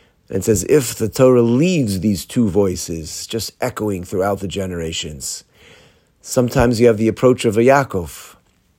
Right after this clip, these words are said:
You have to take in mind, you have to take into account, how will we be viewed? How will everyone look at us? We're not the largest nation. We have to be able to defend ourselves and live amongst everyone. And we have Shimon and Levi saying,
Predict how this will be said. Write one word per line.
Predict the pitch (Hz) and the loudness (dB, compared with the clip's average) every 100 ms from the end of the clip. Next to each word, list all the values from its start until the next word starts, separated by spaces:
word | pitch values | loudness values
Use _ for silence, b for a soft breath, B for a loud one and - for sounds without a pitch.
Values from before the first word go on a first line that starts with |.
| _ _ _ _ _ - | _ _ _ _ _ -18
You | - | -10
have | 98 | -10
to | - | -8
take | - 123 | -4 -2
in | 127 123 | 0 2
mind, | 143 170 95 | 2 0 -2
you | 101 | -4
have | |
to | - | -6
take | 131 139 | -6 -4
into | 143 143 | -2 -2
account, | 139 147 170 143 - b b b | -2 -2 -4 -6 -10 b b b
how | - - | -8 -6
will | - | -4
we | - - | -2 -4
be | 92 90 | 0 0
viewed? | - 101 165 285 220 | 0 0 -2 -2 -2
How | 87 160 | -2 -4
will | 240 | -4
everyone | - - 233 | -4 -4 -4
look | 131 185 190 | -2 -2 -2
at | - | -2
us? | - - - - - B B B B B - | -2 -2 -4 -6 -10 B B B B B -6
We're | 104 | 0
not | 135 160 | 0 2
the | - | 2
largest | - 107 131 113 | 2 0 0 -2
nation. | 110 98 - | 0 -2 -2
We | 98 | -2
have | 131 | -4
to | - | -2
be | 170 | 0
able | 175 | 0
to | 180 | -4
defend | - 208 156 180 - | -4 -2 0 -2 0
ourselves | 233 - 120 101 | -2 2 2 2
and | 117 | 2
live | 143 208 - | 0 0 -2
amongst | 180 120 101 | 0 0 0
everyone. | 101 85 90 87 76 71 - _ b b b b b b _ | -2 -2 -4 -8 -10 -14 -20 _ b b b b b b _
And | - | -8
we | 101 | -4
have | 110 104 | -2 0
Shimon | 143 143 160 | 0 2 2
and | 156 | 2
Levi | 170 208 185 98 | 2 0 -2 -2
saying, | - 101 95 92 90 90 | -2 -2 -2 -2 -6 -10